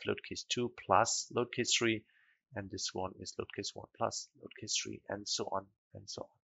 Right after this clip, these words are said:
So here you see the characteristic deformation with no partial safety factors and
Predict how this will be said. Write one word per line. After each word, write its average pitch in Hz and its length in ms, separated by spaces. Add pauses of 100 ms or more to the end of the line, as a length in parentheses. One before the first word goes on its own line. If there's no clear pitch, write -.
(500)
So - 180
here 135 200
you 135 180
see 135 480 (680)
the 107 100
characteristic 104 760
deformation 135 760
with 101 180
no 113 240
partial 127 420
safety 120 320
factors 110 600 (360)
and 104 320